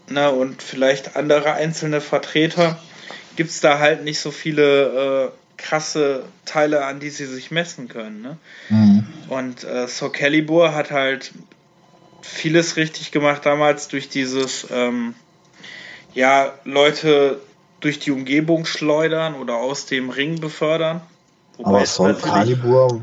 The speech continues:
Speaker 2: war doch auch irgendwie, dass du irgendwelche Upgrades oder deine Waffen pimpen kannst oder irgendwas war doch da, oder?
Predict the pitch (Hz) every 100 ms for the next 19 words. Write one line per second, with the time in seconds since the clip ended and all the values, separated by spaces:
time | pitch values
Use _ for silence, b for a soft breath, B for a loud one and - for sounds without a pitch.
0 | - 110 107 113 123 113 - 101 107 117
1 | - 113 113 113 107 104 - - 101 98
2 | - 104 104 95 - 95 87 - - 147
3 | 147 160 160 110 104 95 98 87 110 -
4 | 139 - 151 190 151 139 143 147 160 185
5 | 185 180 165 160 - - 123 127 - 131
6 | 127 - 113 90 101 123